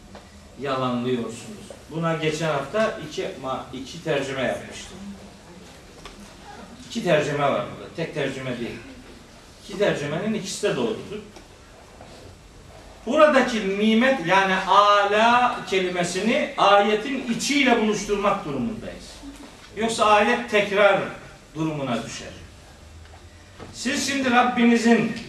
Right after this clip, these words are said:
sizi topraktan yaratmışlığı, cinleri ateşten yaratmışlığı şeklindeki hangi nimetini yalanlıyorsunuz?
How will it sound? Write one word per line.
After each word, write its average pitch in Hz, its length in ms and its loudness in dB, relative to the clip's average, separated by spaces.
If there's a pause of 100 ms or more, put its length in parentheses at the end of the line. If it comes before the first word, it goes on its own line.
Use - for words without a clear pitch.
(600)
sizi 240 580 -2
topraktan 233 760 4
yaratmışlığı, 190 960 2 (1300)
cinleri 214 520 4
ateşten 202 640 -2
yaratmışlığı 180 960 -2
şeklindeki 165 1000 -4 (760)
hangi 175 420 -6
nimetini 131 600 -8
yalanlıyorsunuz? 104 720 -12